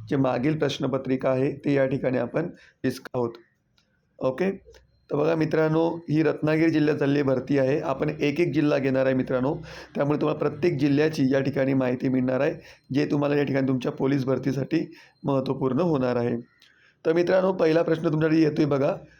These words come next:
खालीलपैकी कोणती नदी ही रत्नागिरी जिल्ह्यात वाहत नाही? बघा, ऑप्शन दिला, एक शास्त्री, दोन जगबुडी, सी भाव आणि डी कुंडलिका. तर बघा, तुम्हाला माहिती असेल की यापैकी ज्या तिघी नद्या आहे,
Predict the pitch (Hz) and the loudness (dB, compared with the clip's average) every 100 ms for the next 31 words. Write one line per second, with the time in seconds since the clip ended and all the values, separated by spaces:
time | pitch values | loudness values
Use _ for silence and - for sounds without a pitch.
0 | _ _ 147 147 170 175 190 196 196 175 | _ _ -2 2 2 2 2 0 0 0
1 | 156 170 165 160 143 139 - 165 151 156 | 2 2 2 2 2 0 0 0 2 2
2 | 160 175 160 151 156 156 - 143 135 135 | 2 2 2 2 0 -2 -4 0 0 0
3 | 135 131 139 160 - - - 135 156 - | 0 0 0 -2 -10 -12 -4 0 0 -4
4 | - - - - - 143 208 185 190 190 | -14 -20 -20 -8 -2 -2 0 2 2 2
5 | - 175 175 - 156 143 175 143 135 - | 2 2 2 0 -2 -2 0 2 0 -2
6 | 143 151 151 - - 151 131 151 175 135 | -2 0 0 -6 -4 0 2 2 4 2
7 | - - _ _ _ - - 170 175 - | 0 -12 _ _ _ -8 -2 0 -2 -2
8 | 143 156 143 135 - _ _ - 143 143 | 0 2 2 -2 -8 _ _ -6 -2 0
9 | 131 147 123 - - 147 139 127 - 139 | 2 2 0 -4 -4 0 2 0 -2 -8
10 | - 165 180 190 180 165 180 170 185 180 | -2 0 2 2 2 2 2 0 0 0
11 | 202 180 175 170 180 185 185 147 185 180 | 0 2 0 0 0 0 0 0 2 2
12 | 170 156 143 | 4 2 2